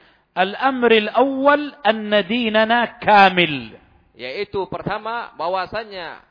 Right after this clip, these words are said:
Speaker 2: agama kita, agama kita ini sudah sempurna.
Speaker 1: قال تعالى: "اليوم أكملت لكم دينكم وأتممت عليكم نعمتي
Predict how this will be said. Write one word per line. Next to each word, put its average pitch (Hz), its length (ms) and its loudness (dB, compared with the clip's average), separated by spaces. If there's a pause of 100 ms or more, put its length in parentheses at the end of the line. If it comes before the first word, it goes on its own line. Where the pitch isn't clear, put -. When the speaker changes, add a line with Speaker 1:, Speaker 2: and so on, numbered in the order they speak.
(220)
Speaker 2:
agama 233 480 -8
kita, 185 440 -12
agama 208 360 -8
kita 175 280 -10
ini 190 360 -14
sudah 214 280 -12
sempurna. 147 560 -12 (120)
Speaker 1:
قال 180 240 0 (120)
تعالى: 220 440 2 (140)
"اليوم 214 400 -2
أكملت 208 560 -6
لكم 214 420 -2 (120)
دينكم 202 560 0 (200)
وأتممت 196 680 -6
عليكم 208 640 -2
نعمتي 190 540 -6